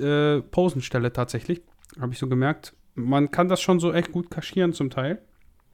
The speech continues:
Aber natürlich nicht immer, ne? Besonders wenn du nicht drauf achtest.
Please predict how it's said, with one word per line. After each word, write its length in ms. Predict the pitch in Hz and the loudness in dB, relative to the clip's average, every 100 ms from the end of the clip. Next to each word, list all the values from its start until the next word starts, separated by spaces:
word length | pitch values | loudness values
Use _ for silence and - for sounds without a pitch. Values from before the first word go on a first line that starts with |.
| _ _ - - - - - | _ _ -20 -20 -20 -20 0
Aber 120 | 135 | 4
natürlich 340 | 139 170 151 151 | 6 6 4 2
nicht 120 | 143 | 2
immer, 200 | 151 117 | 2 2
ne? 100 | 131 | 0
Besonders 320 | 131 139 135 | 2 2 2
wenn 60 | 139 | 2
du 60 | |
nicht 160 | 135 131 | 2 0
drauf 140 | 123 | -4
achtest. 400 | - 127 165 - | -6 -6 -8 -10